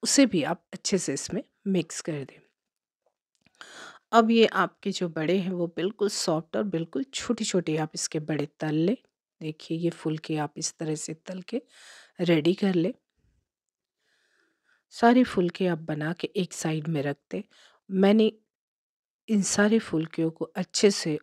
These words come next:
उलट पलट के तल लिया है और बिल्कुल सॉफ्ट सी ये फुलकी,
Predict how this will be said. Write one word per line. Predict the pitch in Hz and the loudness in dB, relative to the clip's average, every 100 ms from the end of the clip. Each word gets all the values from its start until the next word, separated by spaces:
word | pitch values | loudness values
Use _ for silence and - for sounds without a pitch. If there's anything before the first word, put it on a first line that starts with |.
| - | -4
उलट | 170 156 - | -4 -4 -4
पलट | 143 139 - | -6 -6 -6
के | - 254 _ _ _ _ _ _ _ _ - | -16 -20 _ _ _ _ _ _ _ _ -6
तल | 165 | 0
लिया | 170 175 170 156 | 2 2 0 -2
है | 156 190 - - - _ | -4 -10 -16 -20 -20 _
और | 208 202 - | 2 2 0
बिल्कुल | 226 226 247 | 0 2 -2
सॉफ्ट | 247 - 185 175 - | -2 -2 2 0 0
सी | - 190 | -8 -4
ये | 165 165 | -4 -4
फुलकी, | - 147 147 - | -4 -4 -4 -8